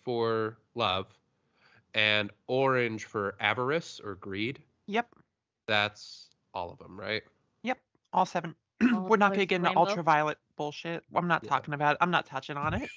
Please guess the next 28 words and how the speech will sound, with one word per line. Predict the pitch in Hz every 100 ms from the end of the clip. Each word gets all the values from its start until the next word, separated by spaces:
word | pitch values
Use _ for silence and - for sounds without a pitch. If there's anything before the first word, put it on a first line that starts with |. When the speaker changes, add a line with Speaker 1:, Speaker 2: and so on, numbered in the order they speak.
| -
Speaker 2:
That's | 190 185
some | - 185
Speaker 3:
We | 180
are |
Speaker 2:
Scott | 170
Speaker 3:
not | 208
opening | 220 160 139
Speaker 2:
Snyder | 139 143
Speaker 3:
that | 170
worm. | 208 185 175 - _ _ _ _ _ _ _
Speaker 2:
mess. | 160 151 143 - 190 120 -
Speaker 1:
Nope. | - _ _
And | 123
we're | 123
not | 131
doing | 123 117
White | 110 107
Lantern | 101 98 95 117
either. | 95 87 101 - _ _
Stupid. | - - 98 92
Speaker 2:
Or, | 202 202 -
or | 190
Black | 175 160 143
Lanterns. | 135 - 175 165 220 240 - _ _
Speaker 1:
Or | 107 117
Black | 107 90 101
Speaker 2:
'Cause | 98 127 190 98
Speaker 1:
Lanterns. | 101 104 - -